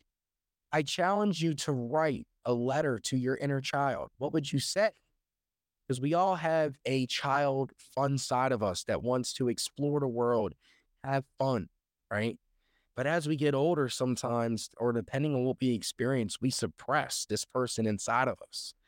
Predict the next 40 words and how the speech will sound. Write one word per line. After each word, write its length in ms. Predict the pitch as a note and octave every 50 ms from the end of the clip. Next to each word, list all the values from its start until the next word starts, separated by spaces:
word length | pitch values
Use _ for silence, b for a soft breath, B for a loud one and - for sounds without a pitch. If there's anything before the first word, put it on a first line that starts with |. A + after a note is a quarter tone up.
| b b b b b b b b b b
So 200 | b - D3+ D3
challenging 600 | C#3+ - - F3 E3+ F#3 G3+ G3+ G3 D#3+ C#3+ C#3
yourself 420 | C3 B2+ A#2 - - B2+ B2 A#2 A#2+ - -
this 240 | A#2+ A#2 - - -
week 260 | A#2 A#2 A2 - -
to 220 | - - B2 A#2
write 240 | G2+ A2+ A2+ C3+ D#3
a 40 | D#3
little 240 | D3 D#3 D#3 D3+ -
inner, 360 | C3+ C3+ C#3 C#3 C#3 C#3 C#3 C#3 - _ _ _ _ _ _ _ _ _ _ _ _ -
write 100 | F3 F#3+
a 60 | F3
letter 340 | D#3 D#3+ - D#3+ B2+ - - _ _ _ -
to 100 | - B2
your 160 | A#2 A#2 G#2
inner 220 | - A2 A2 G#2
child. 400 | F#2+ - - G#2+ F#2 E2 D2 - -
What 140 | B2 D3
would 140 | D#3 D#3 -
you 60 | D#3+
say? 460 | C#3+ - - C#3 D3+ C#3 B2 - - - _ _ _ b b b b b b b b b
Do 80 | - A2+
you 180 | A2+ A#2 B2+ B2
want 240 | B2 B2+ C3 C3 -
to 80 | C#3
connect 420 | - - C3 B2 B2+ C#3+ C#3+ C#3 -
more 420 | C3+ C3 B2 A#2+ A2+ G2+ F#2+ G2 - -
and 160 | - A2+ G#2+
be 140 | G2+ B2+ E3+
more 240 | F#3+ E3+ C#3+ A#2 G2+
creative? 720 | - - - G2+ F2+ D#2+ C#2+ - - - - - - - _ _ _ _ _ _ -
This 140 | G#2+ G#2 -
could 120 | - A#2+
be 140 | A#2+ B2+ A#2+
an 80 | A#2
opportunity 640 | A#2 A2 - - A2+ - - C3 C#3 D3 C#3 A#2+ G#2
for 220 | F#2+ - - G2 E2+
you. 160 | C2 G1+ - - _ _ _ _ _ _ B B B B B B B B B B B B B
So, 360 | - - G#3+ G#3 - - - _ _ _ _ _ _ _ _ _ _ _ - -
three 560 | - G#3+ B3 C#4 C#4 C4+ B3 G3+ D#3 B2+ G2